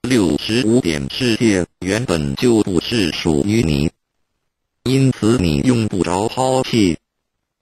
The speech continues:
要抛弃的是一切的执着。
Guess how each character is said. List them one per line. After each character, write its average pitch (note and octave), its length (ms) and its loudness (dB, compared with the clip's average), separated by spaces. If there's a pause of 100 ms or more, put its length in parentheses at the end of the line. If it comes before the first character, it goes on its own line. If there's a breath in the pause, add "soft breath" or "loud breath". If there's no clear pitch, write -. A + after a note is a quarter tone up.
(300)
要 G#2+ 280 -2
抛 C3+ 360 -2
弃 A#2+ 240 2
的 F#2 220 0
是 G2 300 -2 (140)
一 A2+ 220 -2
切 A#2 320 0
的 F2+ 200 -2
执 A2+ 280 0
着。 G2 320 -2